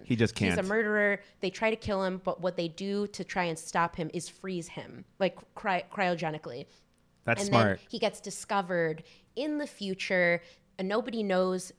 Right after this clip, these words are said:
Speaker 2: uh, his origin. And then once they figure out who he is, it's too late. He's unfrozen, goes on a killing spree in space.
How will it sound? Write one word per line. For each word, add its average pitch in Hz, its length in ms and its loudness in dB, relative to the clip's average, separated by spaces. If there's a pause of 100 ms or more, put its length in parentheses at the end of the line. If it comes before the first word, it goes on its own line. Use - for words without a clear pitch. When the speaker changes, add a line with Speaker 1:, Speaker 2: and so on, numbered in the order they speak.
Speaker 2:
uh, 170 160 0
his 185 240 -6
origin. 180 600 0
And 170 180 -2
then 175 200 0
once 170 240 -2
they 170 120 0
figure 175 340 -4
out 160 140 0
who 185 80 -4
he 170 140 0
is, 160 100 -2
it's - 180 -14
too - 300 -2
late. 175 280 2
He's - 280 -10
unfrozen, 170 680 -2
goes 165 260 -2
on 160 100 -4
a 160 40 -6
killing 156 360 -8
spree 143 400 -12
in 147 140 -10
space. - 400 -10